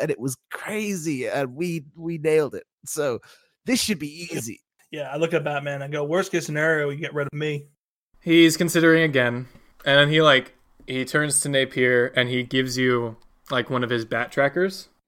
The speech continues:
Speaker 2: Okay.
Speaker 3: "You keep this on you. This goes out at any point. I'm coming immediately. But if we can pull this off, maybe we could take down Two-Face."
Speaker 2: Okay, I nod. Can I, uh,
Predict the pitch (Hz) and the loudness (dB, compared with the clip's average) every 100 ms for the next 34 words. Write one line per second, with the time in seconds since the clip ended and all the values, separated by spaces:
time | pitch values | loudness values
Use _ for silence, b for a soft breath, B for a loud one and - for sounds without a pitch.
0 | _ - 160 143 _ _ - 117 110 131 | _ -14 -12 -14 _ _ -10 -10 -4 -4
1 | 131 120 113 110 107 104 113 _ _ _ | -4 -2 0 0 -4 -8 -12 _ _ _
2 | _ 117 127 - 127 120 117 117 127 - | _ -2 -2 2 0 2 2 2 0 -6
3 | _ _ 175 - 131 131 131 135 120 107 | _ _ -12 -4 0 0 0 -4 -6 -6
4 | - _ - - _ _ _ - 110 104 | -16 _ -20 -20 _ _ _ -6 -6 -4
5 | 120 110 107 110 120 113 107 101 104 - | -6 -4 -6 -6 -6 -6 -8 -10 -16 -18
6 | _ _ _ 117 107 104 120 117 123 117 | _ _ _ -8 -6 -4 -4 -4 -4 -4
7 | 110 _ - - 123 120 113 127 110 104 | -10 _ -20 -8 -4 -2 -2 0 0 -2
8 | - - _ - 117 107 104 107 113 110 | -8 -20 _ -4 -2 -2 -4 -6 -6 -10
9 | 101 104 101 113 - 127 - - - - | -8 -10 -10 -14 -12 -12 -14 -18 -20 -20
10 | - _ _ _ _ 165 147 139 _ 165 | -20 _ _ _ _ -10 -8 -10 _ -10
11 | 151 147 143 _ _ _ - 165 151 160 | -4 -4 -6 _ _ _ -2 0 2 2
12 | 156 147 139 131 127 | 2 0 -4 -8 -12